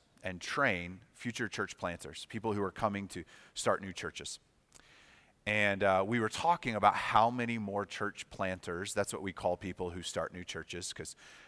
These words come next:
taking that whole idea of what Paul said, "I planted,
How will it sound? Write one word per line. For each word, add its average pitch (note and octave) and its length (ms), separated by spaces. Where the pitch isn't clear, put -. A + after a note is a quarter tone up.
taking C3+ 220
that B2 140
whole B2 220
idea A2 340
of G#2 140
what G#2 180
Paul G2+ 220
said, G#2 320
"I F#2 160
planted, G2+ 760